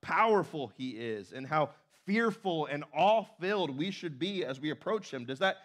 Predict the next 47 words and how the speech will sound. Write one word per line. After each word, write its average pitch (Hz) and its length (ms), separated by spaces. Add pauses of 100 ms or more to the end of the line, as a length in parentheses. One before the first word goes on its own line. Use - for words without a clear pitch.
(200)
hit 185 140
home, 165 440
or 143 140
is 135 100
it 131 80
just 185 160
kinda 185 160
roll 151 280
over 180 180
our 170 60
heads? 185 280
"Oh, 135 120
God, 156 320
yeah, 165 180
God 160 220
made 160 160
everything, 147 340
that's 151 160
cool," 135 280
and 131 80
we 131 40
just - 140
kinda 151 160
shrug. 208 320 (1200)
And 127 120
then, 131 140
"Yeah, 160 200
God's 160 280
holy 165 280
and 151 60
God's 151 200
perfect, 147 540
but, 139 180
you 143 80
know, 147 180
he's, 147 240
he's, 147 300
he's 143 340
nice 143 300
to - 80
me 139 160
too," 139 280
so 131 120
we 135 60
just 127 100
kinda 165 160
shrug. 202 320